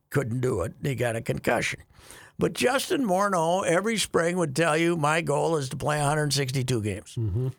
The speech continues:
Speaker 1: What happened to that?
Speaker 2: Right.
Speaker 1: What, uh, what happened? I mean, and then, and then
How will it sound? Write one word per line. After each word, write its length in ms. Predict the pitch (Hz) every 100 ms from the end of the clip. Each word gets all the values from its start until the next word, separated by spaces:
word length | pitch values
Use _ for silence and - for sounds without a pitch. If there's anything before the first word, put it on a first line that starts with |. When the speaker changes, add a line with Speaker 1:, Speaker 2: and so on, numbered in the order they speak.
| _ -
Speaker 1:
What 180 | -
happened 340 | - 339 339 370
to 60 | 370
that? 380 | 311 370 330 -
Speaker 2:
Right. 240 | - 107 92 _ _ _ _
Speaker 1:
What, 180 | - 262
uh, 260 | 330 - 285
what 180 | -
happened? 360 | 381 - - 285
I 100 | 220
mean, 640 | 247 233 214 175 151 110 _ _ -
and 200 | 165 175
then, 280 | 202 214 220
and 240 | 233 214 247
then 420 | 254 180 160